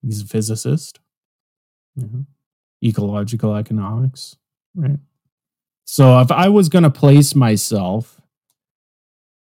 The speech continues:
I don't like, the lines blur, right? There's n-, not one piece, right? But if I w-, had to pick one, I'd be an ecological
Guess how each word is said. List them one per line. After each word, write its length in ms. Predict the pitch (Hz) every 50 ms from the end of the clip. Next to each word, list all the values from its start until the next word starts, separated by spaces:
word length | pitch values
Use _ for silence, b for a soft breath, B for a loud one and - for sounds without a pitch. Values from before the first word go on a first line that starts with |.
| _ _ _ _ _ _ _
I 60 | - 143
don't 220 | 165 185 185 139
like, 260 | 147 156 151 135 147 -
the 220 | 123 110 120 117
lines 480 | 123 135 147 170 180 180 180 165 139 120
blur, 500 | 120 - 135 131 127 117 107 95 82 80
right? 340 | 87 107 113 127 123 92
There's 280 | 170 117 117 113 110 131
n-, 240 | 147 135 117 131 156
not 240 | 156 151 - - 135
one 300 | 147 151 156 160 151 139
piece, 360 | - - 135 107 87 - -
right? 240 | 113 120 127 127 -
But 160 | 117 113 117
if 120 | 113 110
I 100 | 123 135
w-, 180 | 147 147 139 -
had 300 | - - 160 165 165 151
to 80 | 143
pick 260 | - - 180 170 - -
one, 220 | 113 101 98 104
I'd 220 | 107 104 104 107
be 160 | 110 113 110 104
an 80 | 110
ecological 840 | 110 104 - 107 101 98 98 95 92 - - 92 92 87 87 -